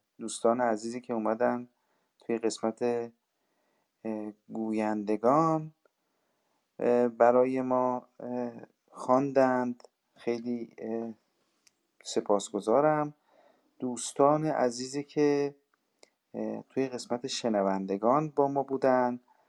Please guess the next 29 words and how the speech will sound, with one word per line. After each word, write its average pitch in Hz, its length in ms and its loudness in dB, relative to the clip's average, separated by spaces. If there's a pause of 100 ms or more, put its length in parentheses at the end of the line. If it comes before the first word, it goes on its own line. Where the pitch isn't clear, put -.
(480)
اساتید 113 580 -2
عزیزی 139 560 0
که 131 200 0
توی 131 220 -4
قسمت 127 360 -8
شنوندگان 120 760 -2
هستن، 120 420 -2
من 123 360 -10
تشکر 110 560 -8 (140)
ویژه 113 320 -10
می‌کنم 139 560 -8 (580)
از - 120 -12
همشون، 127 580 -6
از 104 340 -6 (240)
کسایی 127 360 -4
که 143 340 -4 (440)
برای 127 200 2
اولین 117 460 2
بار، 151 400 2 (800)
اه، 110 200 -4
توی 139 300 -2
قسمت 131 480 -6
Others 131 540 2
in 131 200 -2
the 120 180 2
Room، 170 340 2
اه، 147 340 -2
تشریف 139 520 -6
دارن. 139 520 -2